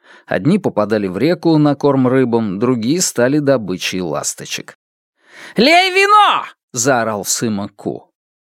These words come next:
Слуги, кряхтя, стали таскать бутыли и открывать их. Забулькало прекрасное вино.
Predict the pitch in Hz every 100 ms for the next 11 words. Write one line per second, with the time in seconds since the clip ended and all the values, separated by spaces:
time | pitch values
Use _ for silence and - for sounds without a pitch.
0 | _ _ _ _ _ - - 101 147 139
1 | 120 - 98 85 - 131 139 - - 143
2 | 123 117 104 143 123 110 123 139 151 92
3 | 69 - _ 131 117 - - 110 107 98
4 | 98 78 - - - - _ _ _ _
5 | _ - 69 98 107 214 190 190 185 147
6 | 170 170 - 156 143 196 185 - 170 170
7 | 160 156 151 131 113 -